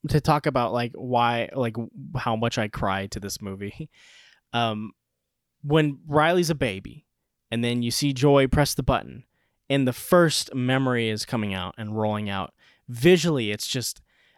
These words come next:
like, seeing this in the theater was so great, because there's something about,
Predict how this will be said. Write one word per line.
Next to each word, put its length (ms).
like, 160
seeing 280
this 160
in 60
the 60
theater 340
was 160
so 180
great, 320
because 360
there's 200
something 380
about, 400